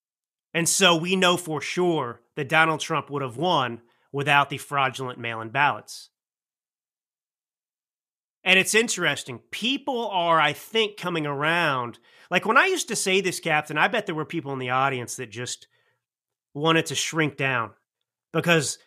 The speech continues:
you were not supposed to talk about this. That was a no-go zone. You were not supposed to say that the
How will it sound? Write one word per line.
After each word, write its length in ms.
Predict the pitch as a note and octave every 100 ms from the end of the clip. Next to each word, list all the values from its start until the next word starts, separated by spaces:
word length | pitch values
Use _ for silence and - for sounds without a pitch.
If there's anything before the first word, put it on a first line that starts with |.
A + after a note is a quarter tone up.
| _ _
you 100 | D#3
were 140 | D3+ C3+
not 300 | D3 D#3 -
supposed 360 | - D#3 C#3
to 60 | C#3
talk 320 | - C3 -
about 240 | A#2+ A2 -
this. 340 | G#2+ - - _ _ _ _ _ _ _ _ _ -
That 140 | F3+
was 100 | E3
a 80 | D#3+
no-go 440 | D3+ F3 D#3 C#3+
zone. 200 | A#2+ B2
You 100 | C3+
were 100 | D3
not 340 | D3+ E3+ G#3 -
supposed 460 | G#3 F#3+ F3+ F3
to 80 | E3
say 440 | - F#3 E3+ D3
that 160 | C3+ C3+
the 220 | C3 A#2+